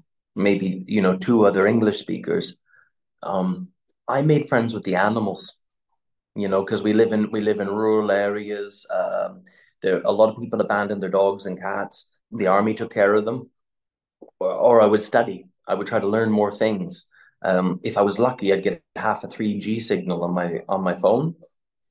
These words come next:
It takes a while to load, but, but YouTube's actually quite a friendly app when you have, like, compared to, say, Instagram or social media, when you have limited signal. Uh, I watch a lot of medical videos. That's what I did.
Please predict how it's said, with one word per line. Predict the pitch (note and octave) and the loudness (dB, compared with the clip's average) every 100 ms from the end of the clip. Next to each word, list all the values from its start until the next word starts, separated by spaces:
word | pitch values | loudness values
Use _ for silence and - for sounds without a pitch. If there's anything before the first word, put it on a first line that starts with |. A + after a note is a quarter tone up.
| _ _ | _ _
It | - | -14
takes | - C#3 C#3+ | -4 -2 -2
a | C3 | 0
while | C3 B2+ | 2 0
to | B2 | 0
load, | A2+ C3 A#2+ F#2+ | 0 2 2 -2
but, | - - - _ | -8 -8 -12 _
but | - F2+ | -8 -8
YouTube's | A2+ C3+ D3+ B2+ G#2+ A2 | -4 -2 0 0 0 0
actually | - - G2+ | -2 -4 0
quite | A2+ | 2
a | F#2 | 2
friendly | G#2+ G2+ F#2 F#2+ | 0 0 2 4
app | F#2 F2 - _ - | 4 0 -6 _ -12
when | F#2 | -6
you | F#2 | -2
have, | F#2+ F#2 F#2 | 2 2 2
like, | - F#2 | -4 -6
compared | F#2+ G2+ G#2 F#2+ | -6 0 0 0
to, | |
say, | F#2 F#2+ G2 | -2 0 0
Instagram | G2+ - F#2 F#2 F2+ | -2 -6 -4 -2 -2
or | F2+ | -8
social | - G#2+ - F#2+ | -4 -2 -2 -6
media, | F#2 F2+ F2 E2+ - - - | -8 -8 -8 -10 -16 -20 -6
when | F#2+ | -2
you | F#2 | 0
have | F#2+ F#2+ | 0 0
limited | G2+ F#2+ F#2+ F2+ | 2 2 0 -2
signal. | - G2+ G2 F2+ - - _ _ - | -2 -2 -2 -6 -8 -20 _ _ -4
Uh, | F#2 F#2 F2+ F3+ _ | 0 0 0 -6 _
I | G#2+ | -2
watch | C3 C3+ | 0 0
a | C3 | 0
lot | A2 | 2
of | |
medical | G2+ G2 A2+ | 0 -2 -4
videos. | A2+ A#2 C#3 - - _ _ _ _ _ _ _ _ _ _ - | -2 0 -2 -2 -14 _ _ _ _ _ _ _ _ _ _ -8
That's | G2+ - | -4 2
what | G#2 | 2
I | |
did. | A2+ A#2+ C3 | 2 -2 -4